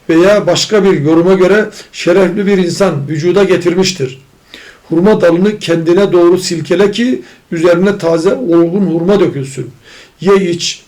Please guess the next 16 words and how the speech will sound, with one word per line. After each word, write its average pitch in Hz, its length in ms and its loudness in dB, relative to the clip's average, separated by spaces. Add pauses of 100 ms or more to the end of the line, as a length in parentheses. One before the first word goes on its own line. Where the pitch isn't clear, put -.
mutlu 180 340 2
ol. 143 120 2 (460)
İnsanlardan 175 800 0
birini 175 500 0
görürsen 185 520 2
de 190 120 2
ki 175 260 -2 (420)
ben 208 240 2 (100)
Allah'a 175 600 2 (100)
adakta 170 460 -2
bulundum. 139 420 -2 (460)
Artık 160 460 -4
bugün 185 260 0
hiçbir 196 440 -6
insanla 170 460 -2
konuşmayacağım." 143 760 -2